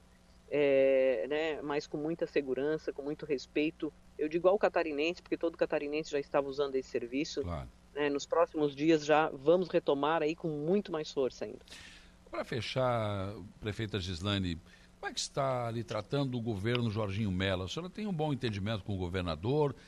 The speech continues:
Speaker 2: daí se pode ter perspectivas de novos investimentos do, em parceria com o governo do estado em Sombrio neste ano?
Speaker 1: Ah, sim, sim. Nós temos a rodovia aqui, Guilherme Tiscos, que é em parceria com o governo do estado, que, né, logo nós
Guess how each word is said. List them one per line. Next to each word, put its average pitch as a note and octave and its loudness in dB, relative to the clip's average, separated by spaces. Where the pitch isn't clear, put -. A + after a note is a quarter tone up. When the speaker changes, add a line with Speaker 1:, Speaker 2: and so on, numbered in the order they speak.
Speaker 2:
daí C#3 -4
se - -6
pode D#3 -4
ter B2+ -4
perspectivas A2+ -4
de G2+ -4
novos A2+ -2
investimentos G#2 -4
do, C3 -2
em C#3 0
parceria B2 0
com B2+ -4
o A#2+ -2
governo A2 0
do F2+ -6
estado A2+ -4
em G#2+ -2
Sombrio G#2 -2
neste A2 -2
ano? F2+ -2
Speaker 1:
Ah, E3+ 4
sim, C#4+ -2
sim. A#3 0
Nós E3 0
temos F#3 4
a E3+ 4
rodovia D#3+ 4
aqui, D3 -2
Guilherme C3+ 4
Tiscos, D3 4
que - -6
é C3 -6
em C3 -10
parceria C3 -4
com B2+ -4
o - -4
governo B2+ 0
do A2+ -6
estado, C#3+ 2
que, A#2+ -4
né, B2+ -4
logo C3 2
nós B2+ -6